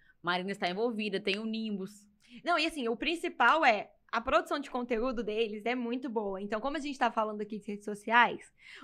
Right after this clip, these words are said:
Speaker 2: o Twitter do, do ma-, do, da Turma da Mônica é muito bom.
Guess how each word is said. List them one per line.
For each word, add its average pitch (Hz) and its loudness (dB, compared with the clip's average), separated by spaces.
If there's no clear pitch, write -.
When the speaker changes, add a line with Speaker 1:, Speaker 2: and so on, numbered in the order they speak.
Speaker 2:
o 392 6
Twitter 254 2
do, 214 -2
do 196 -10
ma-, 196 0
do, 196 -4
da 208 0
Turma 202 -2
da 202 -4
Mônica 202 -8
é 269 -2
muito 208 -4
bom. 185 -6